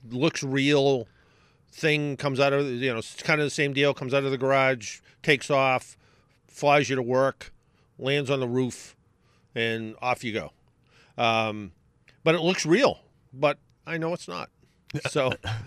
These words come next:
Speaker 1: and then, then there was, there's a company in China or India that does,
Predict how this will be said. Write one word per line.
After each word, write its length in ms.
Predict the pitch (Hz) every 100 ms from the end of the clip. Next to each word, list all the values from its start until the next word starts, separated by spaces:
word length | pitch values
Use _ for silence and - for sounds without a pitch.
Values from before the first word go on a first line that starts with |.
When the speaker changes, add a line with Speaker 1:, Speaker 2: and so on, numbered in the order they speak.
| - - - -
Speaker 1:
and 140 | 165 190
then, 240 | 254 214
then 280 | 160 180 208
there 160 | 233 185
was, 180 | 180 139
there's 260 | 156 135
a 300 | 143 135 120 -
company 400 | 180 170 190 160
in 240 | 123 110 _
China 400 | - 143 165 185
or 160 | 98 120
India 300 | 135 165 131
that 180 | 107 101
does, 420 | 120 113 101 -